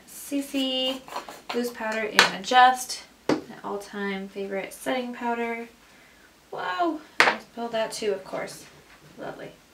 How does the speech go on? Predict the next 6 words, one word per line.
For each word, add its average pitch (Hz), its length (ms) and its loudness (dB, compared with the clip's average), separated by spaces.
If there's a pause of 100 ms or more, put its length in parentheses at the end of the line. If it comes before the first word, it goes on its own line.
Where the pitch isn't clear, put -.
(1300)
Lovely. 269 920 4 (880)
With 202 200 -8
my 190 140 -10
elf 190 400 -6 (220)
blush 262 360 -2
brush. - 560 -4